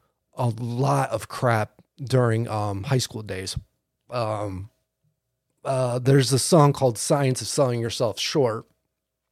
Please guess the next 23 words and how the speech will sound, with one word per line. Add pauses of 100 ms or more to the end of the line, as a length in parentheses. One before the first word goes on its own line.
(580)
That
was,
uh, (120)
that
was
one
of
the
songs, (640)
uh, (160)
that
always, (380)
it, (140)
it
talks
about, (480)
uh,
like, (380)
you're
at
your
all-time
low.